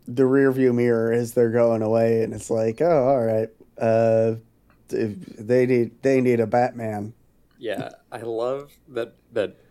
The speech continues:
Speaker 2: Bruce Wayne was, like, entirely content to leave his, presumably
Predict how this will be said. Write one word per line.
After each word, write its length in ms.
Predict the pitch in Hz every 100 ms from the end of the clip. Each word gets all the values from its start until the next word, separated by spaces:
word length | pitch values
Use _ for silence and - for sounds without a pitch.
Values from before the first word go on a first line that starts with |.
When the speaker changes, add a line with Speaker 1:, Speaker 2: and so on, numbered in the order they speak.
| _ -
Speaker 2:
Bruce 260 | 110 101 -
Wayne 280 | 92 92
was, 220 | 92 101 104
like, 260 | 98 - _ _ _ _ _ _ 123
entirely 600 | 113 110 95 95 98 104
content 520 | 104 - 92 85 -
to 100 | 90
leave 420 | 87 87 85 82 _ _ _
his, 240 | - 92 -
presumably 680 | 110 95 104 110 107 92